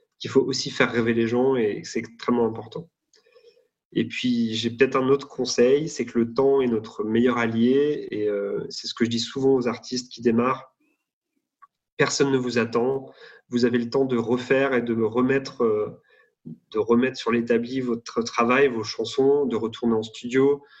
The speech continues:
de refaire des photos si elles vous plaisent pas. Euh,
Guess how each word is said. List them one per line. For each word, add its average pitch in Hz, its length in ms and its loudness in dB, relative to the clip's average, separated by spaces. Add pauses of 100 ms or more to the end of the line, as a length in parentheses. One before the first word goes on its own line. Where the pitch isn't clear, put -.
(180)
de 113 100 -2
refaire 131 380 4
des 123 100 -2
photos 127 340 -4
si 135 100 0
elles 113 60 2
vous 117 160 -2
plaisent 117 240 0
pas. 135 360 0 (360)
Euh, 110 520 0